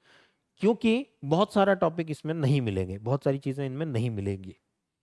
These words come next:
पहले कौन सा टॉपिक स्टार्ट करेंगे? हम जिस सिलेबस को जिस तरीके से देख रहे हैं ना, जिस, आ, पैटर्न में देख रहे हैं, जिस ऑर्डर में देख रहे हैं, वैसे ही हम पढ़ते भी जाएंगे। ये सिलेबस डिजाइन ही इसी तरीके से किया गया है।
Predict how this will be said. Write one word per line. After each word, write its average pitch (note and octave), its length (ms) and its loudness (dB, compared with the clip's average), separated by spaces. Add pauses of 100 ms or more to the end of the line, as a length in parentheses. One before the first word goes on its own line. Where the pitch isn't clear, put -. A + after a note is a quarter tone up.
(2250)
पहले E3 200 8
कौन G3 180 0
सा G#3+ 100 8
टॉपिक G3+ 300 4
स्टार्ट G3 300 4
करेंगे? G3+ 220 2
हम F#3+ 240 2
जिस F3+ 180 2
सिलेबस F3 520 4
को A3 80 2
जिस F#3+ 200 2
तरीके F3+ 300 6
से G#3 100 2
देख F3+ 160 6
रहे F#3 100 2
हैं A#3 60 -4
ना, A#3+ 60 -4
जिस, D#3+ 200 0 (880)
आ, A2+ 200 2
पैटर्न D#3 540 4
में F3 160 2
देख D3+ 160 6
रहे D3 140 2
हैं, D3 60 -6 (320)
जिस C3+ 160 -4
ऑर्डर D3 280 6
में E3 120 2
देख C#3+ 140 6
रहे C#3 80 2
हैं, B2+ 80 -2
वैसे C3 200 2
ही D#3+ 60 4
हम D3+ 140 2
पढ़ते A#2+ 280 2
भी A2+ 120 -2
जाएंगे। F2+ 340 -6 (580)
ये A#2+ 60 -2
सिलेबस C3 440 -2
डिजाइन C3 300 2
ही F3+ 60 2
इसी D#3 160 -2
तरीके C#3+ 260 2
से C#3+ 100 -4
किया C3+ 200 2
गया C#3+ 140 2
है। G3+ 100 -2